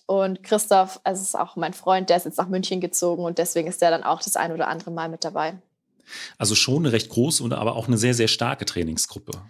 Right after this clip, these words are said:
Speaker 2: Also
Speaker 1: Genau, ja. Also war es aber tatsächlich auch schon immer, auch schon als ich herkam, zweitausendsechzehn nach München, war die Trainingsgruppe schon ziemlich stark. Damals war es noch mit Christine Gess und Fabienne Kohlmann.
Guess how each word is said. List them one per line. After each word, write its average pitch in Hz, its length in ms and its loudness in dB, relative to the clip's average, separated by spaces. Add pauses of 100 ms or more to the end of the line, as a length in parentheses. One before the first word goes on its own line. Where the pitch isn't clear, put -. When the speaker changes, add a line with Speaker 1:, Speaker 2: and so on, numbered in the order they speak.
Speaker 2:
Also 98 180 0
Speaker 1:
Genau, 202 400 0
ja. 214 300 0 (120)
Also 254 240 4
war 262 120 4
es 277 60 0
aber 277 120 2
tatsächlich 254 420 0
auch 240 80 0
schon - 140 -2
immer, 233 320 0
auch 220 100 0
schon 226 140 -6
als 208 160 -2
ich 214 140 -6
herkam, 220 480 0
zweitausendsechzehn 196 680 -2
nach 190 140 -4
München, 202 480 -4 (300)
war 190 120 2
die 190 100 -2
Trainingsgruppe 190 600 -2
schon 180 240 -2
ziemlich 190 260 -2
stark. 185 360 2
Damals 190 260 0
war 185 80 4
es 190 80 -2
noch 196 80 0
mit 196 140 0
Christine 202 380 -2
Gess 214 300 4
und 208 120 -2
Fabienne 202 260 0
Kohlmann. 240 460 2